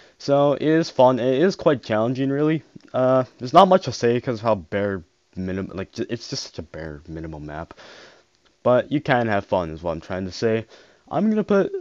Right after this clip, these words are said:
Nacht in the decent category. Next up is Verrückt. Now,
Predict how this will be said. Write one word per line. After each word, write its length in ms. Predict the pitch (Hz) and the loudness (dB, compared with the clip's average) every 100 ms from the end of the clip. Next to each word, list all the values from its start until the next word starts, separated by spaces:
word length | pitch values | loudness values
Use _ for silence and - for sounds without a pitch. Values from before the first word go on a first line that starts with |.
| - _ _ _ - | -12 _ _ _ -4
Nacht 500 | 139 131 131 - - | 2 4 4 0 -12
in 420 | - 117 113 110 | -6 -4 -4 -2
the 100 | 107 | -4
decent 460 | 101 101 95 101 90 | -4 -6 -6 -8 -6
category. 540 | 95 82 - 76 76 - _ _ _ _ _ _ _ _ _ _ _ _ _ _ _ _ - | -6 -6 -8 -10 -10 -14 _ _ _ _ _ _ _ _ _ _ _ _ _ _ _ _ -8
Next 300 | 107 127 - | -6 -2 2
up 160 | 131 | 2
is 140 | 127 85 | 0 -8
Verrückt. 480 | 82 90 92 - 90 | -4 -2 -4 -8 -8
Now, 360 | 90 95 95 | -4 -4 -6